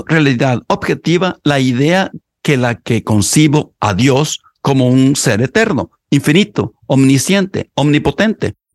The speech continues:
creador de todas las cosas que existen, excepto de sí mismo, que aquellas por las que se presentan las sustancias finitas."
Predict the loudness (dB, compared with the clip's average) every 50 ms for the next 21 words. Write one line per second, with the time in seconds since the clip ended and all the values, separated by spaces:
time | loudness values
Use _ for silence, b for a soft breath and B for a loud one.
0 | _ -2 0 0 2 2 2 0 0 0 0 0 0 -2 -2 -2 0 0 2 2
1 | 0 0 -2 -2 -2 -2 0 0 0 -2 -4 -2 -2 -4 -4 -2 -2 -2 -2 -2
2 | -2 -4 -2 -2 -2 -2 -4 -2 -2 -2 -2 -2 -2 -4 -4 -4 -4 -8 _ _
3 | _ _ _ -2 0 0 0 2 2 2 2 2 0 0 -2 -4 -6 -6 -10 _
4 | _ _ _ _ _ _ _ -2 0 2 2 2 0 0 0 0 2 2 2 2
5 | 2 0 0 -2 -6 -10 _ _ _ _ -2 0 0 0 0 -2 -2 -4 -2 -2
6 | -2 -2 0 -2 -2 0 0 0 0 0 -2 -2 -2 -2 -4 -6 _ _ _ _
7 | -2 -2 -2 0 -2 -4 -4 -4 -4 -4 -2 -2 -2 -2 -2 -2 -2 -4 -8 -8
8 | -4 -2 -2 0 -2 -2 -4 -6 -6 -6 -6 -8 -8 -12